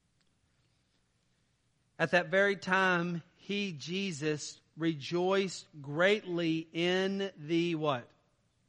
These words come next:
Holy Spirit. Luke captures the idea of the Holy Spirit more than the other gospel writers, has an intense focus on it. And people would say, "Why? Because he's some charismatic," right? No. Um, Luke actually does that because you get,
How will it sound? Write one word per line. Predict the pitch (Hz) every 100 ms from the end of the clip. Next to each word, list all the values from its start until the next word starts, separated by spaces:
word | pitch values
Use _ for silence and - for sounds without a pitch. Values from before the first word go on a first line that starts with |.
| _ _ _ -
Holy | 175
Spirit. | 160 175 147 - - _ _ _ _ 151
Luke | 208 240
captures | - 190 196 - 196 175 175 -
the | 165
idea | 165 143 165
of | 160
the | 151
Holy | 165 160
Spirit | 147 - 156 165 165 -
more | 147 156 170 165 156 151
than | 147 151 147
the | 139 151
other | 151
gospel | 151 143 156
writers, | 147 151 - - _
has | - 156
an | 151
intense | 151 139 156 -
focus | 151 147 151 -
on | 156
it. | 160 170
And |
people | 156 175 160
would | 151
say, | - 156 143 - _ _ _
"Why? | 151 165 160
Because | 143 - 135
he's | 151
some | - 143
charismatic," | 143 156 147 139 147 185 190 _
right? | 175 165 190 160
No. | 156 147 143 160 156 _ -
Um, | 143 143 135 131 _ _ _ -
Luke | 202 214
actually | 214 - 190
does | 165 247 185
that | 170 160
because | 156 170 160 139 _ _ -
you | 185
get, | 147 180 175